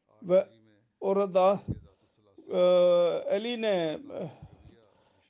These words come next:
bir ok isabet etti ve kendisi yaralandı. Babası Hazreti Amir bin Rabiye'den rivayet eder.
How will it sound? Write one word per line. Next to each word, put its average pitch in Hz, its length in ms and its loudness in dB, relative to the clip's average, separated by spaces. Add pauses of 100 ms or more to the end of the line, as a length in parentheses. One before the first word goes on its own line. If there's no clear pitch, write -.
(120)
bir 196 280 2 (100)
ok 214 400 0 (260)
isabet 196 500 -2
etti 220 260 -4
ve 208 100 2
kendisi 202 340 -6
yaralandı. 185 540 0 (340)
Babası 196 500 0
Hazreti 202 360 -4
Amir 214 300 -4
bin 220 100 -6
Rabiye'den 202 460 -2
rivayet 185 380 0
eder. 196 300 2